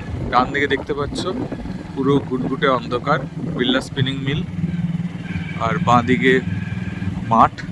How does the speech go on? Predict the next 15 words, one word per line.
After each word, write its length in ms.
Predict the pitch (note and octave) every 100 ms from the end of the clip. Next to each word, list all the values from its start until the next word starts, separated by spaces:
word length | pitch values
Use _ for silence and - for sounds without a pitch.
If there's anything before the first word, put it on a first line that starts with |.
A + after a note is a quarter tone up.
| - - - - - - - - - - - - - - - -
তো 60 | D#3+
এই 60 | E3 E3+
রাস্তাটা 400 | - - F#3 F#3+ F3+
সত্যি 300 | E3+ - G#3 F3+
একটা, 160 | F3+ D#3 C#3+ - C#3
আমার 200 | C#3+ D#3 -
তো 60 | E3 C3
খুবই 220 | D3 D3+ C3+
রোমাঞ্চ 320 | C3 C#3 C3+ C#3+ C3+
লাগে 140 | A#2 B2+
এই 40 | A#2+
রাস্তাটা 260 | B2 C3+ A#2+
যেতে 160 | A#2 A#2+ A2+
গেলে, 160 | A2+ E3 D3+ - - -
এরকম 240 | B2 B2+